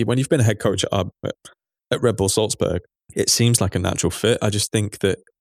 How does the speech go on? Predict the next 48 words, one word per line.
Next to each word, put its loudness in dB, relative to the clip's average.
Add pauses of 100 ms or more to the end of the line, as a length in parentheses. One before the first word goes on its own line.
this 0
year, -2
and 0
I 4
think -4
we 2
said 2
this 0
on -2
the 0
podcast, -4 (360)
uh, 4
if -2
not, 0
we 2
did 2
it 0
in -2
private, 0 (100)
but -4
I -2
think -4 (520)
it -2
was 4
a 0
very 4
brave 2
move 0
from, -6 (260)
from, -6 (720)
from -8
Leipzig, -2
because -4 (880)
you've 2
seen 4
how 2
all 4
over 2
the -4
place -2
last 0
season's 0
top -4
four 0
has -2
been -4
this -4
season. -6